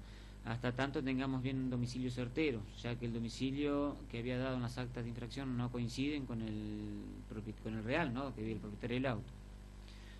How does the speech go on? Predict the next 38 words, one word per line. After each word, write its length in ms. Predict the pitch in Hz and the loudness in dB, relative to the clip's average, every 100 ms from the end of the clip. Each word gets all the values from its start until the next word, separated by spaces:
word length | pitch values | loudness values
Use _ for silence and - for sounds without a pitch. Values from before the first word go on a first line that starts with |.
| - | -8
Así 180 | - 135 | -2 2
que 180 | 135 143 | 6 6
una 160 | 143 | 8
vez 180 | 139 143 | 4 4
que 120 | 147 | 2
tuvimos 360 | 139 147 151 143 | 4 6 6 4
localizado 420 | 143 139 127 147 | 4 2 2 2
el 80 | 147 | 6
vehículo, 360 | 156 175 185 | 6 6 2
se 140 | 170 127 | 0 0
le 60 | |
avisó 240 | 127 120 127 | 0 0 0
al 180 | 123 123 | 0 -2
fiscal 400 | 123 - 151 180 | -4 -2 -2 0
y, 80 | |
bueno, 180 | 135 123 | 0 0
nos 80 | 117 | -2
autorizó 600 | 117 123 117 107 131 127 | -2 -2 -4 0 0 2
a 180 | 120 117 | 0 0
secuestrar 480 | 123 117 113 131 139 | -4 -4 -4 -2 -2
ese 160 | 131 | 0
vehículo 540 | 131 139 143 170 196 220 - - - - - | 2 2 2 0 0 -2 -8 -14 -14 -14 -4
y 140 | 113 | -2
seguramente 720 | 110 127 131 139 139 143 160 | 2 4 4 4 4 2 2
va 100 | 165 | 0
a 20 | |
ser, 260 | 139 131 127 | 0 2 2
este, 440 | 123 123 120 113 | 2 0 0 0
devuelto 500 | 110 117 127 131 143 | 2 2 2 2 0
a 580 | 131 117 110 110 110 110 107 | 0 0 -2 -2 -4 -4 -2
la 80 | 110 | -2
municipalidad 640 | 113 110 - 110 120 131 | -2 -2 -2 0 2 2
para 180 | 165 139 | 0 -2
que 80 | 113 | -2
siga 260 | - 120 | 0 0
con 100 | 113 | 0
los 100 | 104 | -2
trámites 640 | 117 120 113 107 107 101 | 0 0 0 0 -2 -2